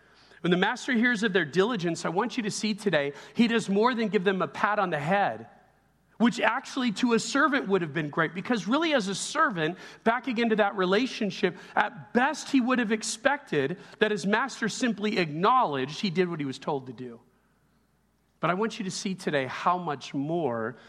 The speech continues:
the master does than that. This part of the parable is the part that you know so well. Listen to these words again.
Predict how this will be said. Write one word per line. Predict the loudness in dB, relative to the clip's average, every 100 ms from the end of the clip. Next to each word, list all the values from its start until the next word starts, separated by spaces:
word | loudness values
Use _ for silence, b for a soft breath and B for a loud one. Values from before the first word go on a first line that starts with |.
| B
the | -2
master | 0 0 -2 -6 -4
does | -2 -2 -2
than | -6 -4
that. | -4 -6 -10 -16 _ _ _ _ _ _ b b b b b _ _
This | -2 0
part | 0 -2
of |
the | -2
parable | -2 0 0 0 -4
is | -4
the | -4
part | 0 0 0 0
that | 2 0 -6 -10
you | -4 -2
know | 0 0 -2
so | -4 -4 0
well. | 0 0
Listen | -4 -6 -6
to |
these | -6 -6
words | -6 -8 -6 -8
again. | -8 -4 -4